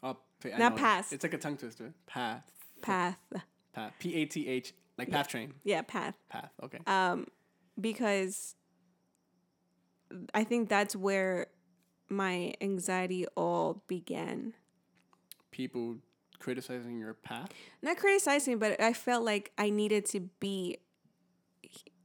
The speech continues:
Speaker 2: or I already needed to be in, like, E or F.
Speaker 1: Ah,
Speaker 2: And I was
Speaker 1: okay.
Speaker 2: still in, like, trying to figure out what C was about. You know what I mean? And, and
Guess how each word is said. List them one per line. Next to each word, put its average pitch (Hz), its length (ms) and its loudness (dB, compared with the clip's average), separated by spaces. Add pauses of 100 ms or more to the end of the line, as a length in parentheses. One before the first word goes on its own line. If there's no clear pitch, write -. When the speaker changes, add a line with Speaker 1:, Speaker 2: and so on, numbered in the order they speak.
(220)
Speaker 2:
or 190 80 4
I - 140 6
already 269 240 8
needed 247 260 4
to 226 100 0
be 208 300 4
in, 196 140 4
like, 180 320 0 (680)
E 233 300 2
or 190 180 4
F. 190 360 6 (280)
Speaker 1:
Ah, 131 300 -2
Speaker 2:
And 214 220 6
I 220 140 12
was 220 200 4
Speaker 1:
okay. - 100 -2
Speaker 2:
still 226 300 6
in, 196 320 2
like, 185 180 -2
trying 202 280 0
to 196 60 2
figure 202 460 2
out 190 480 6 (120)
what 185 200 -2
C - 360 -2
was 185 200 2
about. 139 460 0
You 208 140 4
know 208 80 4
what 208 80 4
I 208 40 2
mean? 220 300 0 (640)
And, 208 440 2 (160)
and 214 220 2